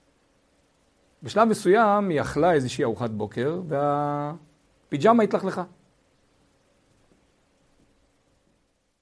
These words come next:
אז היא מסתכלת במראה ורואה שהפיג'מה מלוכלכת.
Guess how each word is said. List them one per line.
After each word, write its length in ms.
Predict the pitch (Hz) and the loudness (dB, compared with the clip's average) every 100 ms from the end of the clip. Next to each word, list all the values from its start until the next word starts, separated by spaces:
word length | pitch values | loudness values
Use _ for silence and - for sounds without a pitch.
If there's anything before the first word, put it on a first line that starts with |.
| _ _ _ | _ _ _
אז 100 | 113 | -12
היא 60 | 135 | -8
מסתכלת 420 | 135 131 208 233 | -6 -2 2 2
במראה 460 | 190 175 117 95 151 - _ _ _ _ _ _ - | 4 2 0 -4 -8 -12 _ _ _ _ _ _ -10
ורואה 360 | 107 123 180 233 | -4 2 4 4
שהפיג'מה 500 | 185 - 135 180 214 | 0 -2 0 2 2
מלוכלכת. 580 | 208 208 220 208 - | -2 -2 -4 -4 -10